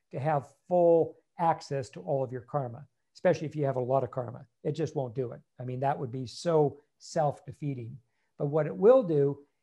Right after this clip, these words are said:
it'll allow whatever's up next in the pocket of karma,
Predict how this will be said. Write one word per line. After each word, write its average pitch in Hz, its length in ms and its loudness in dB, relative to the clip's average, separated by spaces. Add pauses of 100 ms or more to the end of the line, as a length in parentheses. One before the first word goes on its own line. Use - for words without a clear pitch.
(120)
it'll 151 340 2
allow 151 320 4
whatever's 180 480 6
up 214 200 4
next 180 480 -4 (240)
in 156 120 -2
the 147 80 -2
pocket 202 480 2
of 233 100 0
karma, 240 440 0